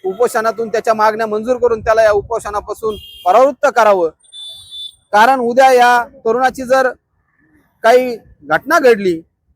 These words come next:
तर याचं, अ, संस्थान प्रशासनाला, अ, महागात पडन.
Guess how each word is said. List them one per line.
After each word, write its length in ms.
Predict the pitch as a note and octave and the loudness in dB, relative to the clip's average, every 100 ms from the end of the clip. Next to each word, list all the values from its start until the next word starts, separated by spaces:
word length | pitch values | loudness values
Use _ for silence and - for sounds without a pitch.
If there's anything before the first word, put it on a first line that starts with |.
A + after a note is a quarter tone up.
| _ A3 | _ -2
तर 120 | A3 | 2
याचं, 540 | A3+ A3+ C4 B3+ A#3 G#3 _ _ _ | 2 2 2 4 2 0 _ _ _
अ, 240 | F3+ G#3+ - | -2 -2 -2
संस्थान 400 | G3+ G#3 B3+ A#3 | -4 -4 -4 -2
प्रशासनाला, 840 | A#3+ A#3 A3+ - A3+ A3 G#3 F#3 - _ - | -4 -2 -2 0 0 2 2 0 -6 _ -10
अ, 160 | D#3+ D#3+ | -6 -2
महागात 380 | F3+ G#3+ D4 | 0 2 2
पडन. 380 | A3+ B3 A#3 G#3+ | 0 0 2 0